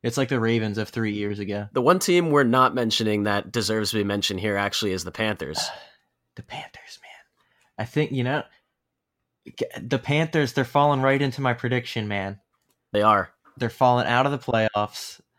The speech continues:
Speaker 1: Their, their team's a mess. They, they fired their defensive coordinator. Ron Rivera's taking over. And that, like you, you, you told me earlier, there's some grumblings.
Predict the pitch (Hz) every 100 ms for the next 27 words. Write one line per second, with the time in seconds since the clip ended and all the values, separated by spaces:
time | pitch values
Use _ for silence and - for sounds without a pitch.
0 | _ _ _ _ _ - 120 110 - 120
1 | 123 - 139 131 131 117 104 104 - 113
2 | - - 117 - 127 131 127 120 123 120
3 | 120 117 113 113 110 107 101 101 104 104
4 | 107 104 107 107 101 - 107 107 117 123
5 | 107 104 - _ _ 120 147 156 135 143
6 | 165 - 143 160 160 151 160 160 151 151
7 | 156 147 117 139 - 180 175 190 131 92
8 | 107 -